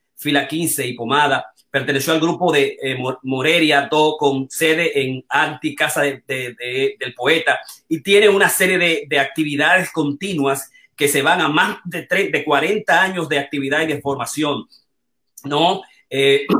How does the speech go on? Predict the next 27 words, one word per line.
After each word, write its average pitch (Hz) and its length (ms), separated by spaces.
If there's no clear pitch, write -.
<clears throat> - 220
entre 160 300
las 139 140
que 139 80
están, 160 340
por 147 120
ejemplo, 156 380
fue 175 360
coordinador 143 560
literario 156 540
y 143 40
participó 143 720
como 139 240
poeta 151 540
uno 180 500
del, 143 360
uno 202 420
del 156 120
primer 156 280
ciclo 202 360
de 160 120
poesía 151 380
hispanoamericana 143 720
y 135 80
española 131 520
de 120 120
Madrid, 139 420